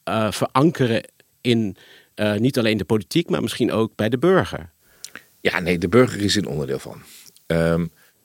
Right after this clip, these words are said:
Speaker 1: Valt die ook wel te verwijten, de burger, in het algemeen? Eh, want je zegt, vroeger was dat maatschappelijk middenveld natuurlijk heel goed georganiseerd. Er waren mensen betrokken bij een partij. Nu is het toch een beetje, eh, mensen zijn geïndividualiseerd, denken v-,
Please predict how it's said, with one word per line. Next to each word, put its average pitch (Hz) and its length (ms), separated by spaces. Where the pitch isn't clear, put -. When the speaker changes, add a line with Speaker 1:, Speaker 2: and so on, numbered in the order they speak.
Speaker 1:
Valt 147 200
die 143 120
ook 147 100
wel 151 140
te 135 120
verwijten, 120 540
de 151 80
burger, 147 540
in - 80
het 120 100
algemeen? 135 540
Eh, - 180
want 98 220
je 110 80
zegt, - 480
vroeger - 260
was 101 140
dat 101 140
maatschappelijk 104 480
middenveld 120 680
natuurlijk 120 380
heel 123 140
goed 120 260
georganiseerd. 113 520
Er - 100
waren 82 220
mensen 87 220
betrokken 110 400
bij 90 160
een 76 100
partij. 127 500
Nu 117 80
is 110 80
het - 80
toch 82 140
een 85 100
beetje, 92 300
eh, 120 120
mensen 104 240
zijn 87 200
geïndividualiseerd, 98 1160
denken 92 280
v-, - 40